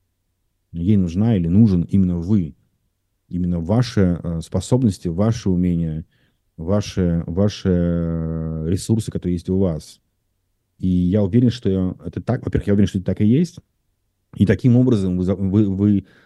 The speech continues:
э, и, э, реализуете, исполните закон Христов в данной ситуации. Проявите любовь к вашему ближнему.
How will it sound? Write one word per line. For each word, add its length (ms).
э, 300
и, 120
э, 220
реализуете, 600
исполните 440
закон 300
Христов 460
в 40
данной 220
ситуации. 640
Проявите 340
любовь 440
к 100
вашему 320
ближнему. 440